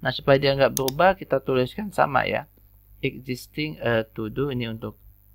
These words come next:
I D-nya tetap. Kalau title dia berubah, jadi kita ambil nilai value-nya, value gini ya. Oke. Nah, cuma kita spa-, pastikan ini dalam bentuk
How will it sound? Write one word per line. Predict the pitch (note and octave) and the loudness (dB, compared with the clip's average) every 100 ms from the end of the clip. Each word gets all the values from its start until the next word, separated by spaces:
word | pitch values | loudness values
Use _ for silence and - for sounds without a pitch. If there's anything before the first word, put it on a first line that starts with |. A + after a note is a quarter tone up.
| - | -2
I | G#2 G2 | -2 0
D-nya | G#2 G#2+ | -4 -4
tetap. | - - G#2+ D#3 - - _ _ - | -12 -6 -4 -4 -8 -20 _ _ -4
Kalau | A#2+ A#2 | 0 2
title | A#2 A#2 E3 D#3+ | 4 2 2 2
dia | C3+ | 2
berubah, | A2+ A2+ G#2+ C#3 - _ _ _ _ - | 0 -2 2 0 -2 _ _ _ _ -10
jadi | A#2 A#2+ | -6 -4
kita | B2 A2+ A2+ | -2 0 0
ambil | A2+ | -2
nilai | A2+ A2+ A2+ A2 | -4 0 0 0
value-nya, | - A#2 A2 G#2+ G#2 A2 F3 - _ - _ | 0 -2 0 -2 -4 -6 -8 -18 _ -20 _
value | A2 G#2 G#2 G2+ B2+ | -10 -6 -6 -6 -6
gini | A#2+ G#2+ A#2 - _ _ - - - | -8 -10 -10 -16 _ _ -20 -20 -16
ya. | F#2 A2+ D#3 _ _ _ _ _ _ _ - - | -14 -14 -16 _ _ _ _ _ _ _ -10 0
Oke. | B2 A#2 A#2 A2 - - D3 F#3+ A3 - - _ - _ _ _ - B2 | 4 4 4 4 2 -2 0 2 -2 -10 -12 _ -20 _ _ _ -10 0
Nah, | A#2 A2+ | 0 0
cuma | D#3+ F#3 | -4 -4
kita | F#3 E3+ | 2 2
spa-, | - D#3+ D#3 - - D3 | 4 2 2 -4 -2 0
pastikan | D3 - D#3+ E3 | 0 -2 -2 0
ini | C#3+ D3+ | 0 -2
dalam | D3+ C3+ C3 | 2 4 4
bentuk | C3 | -2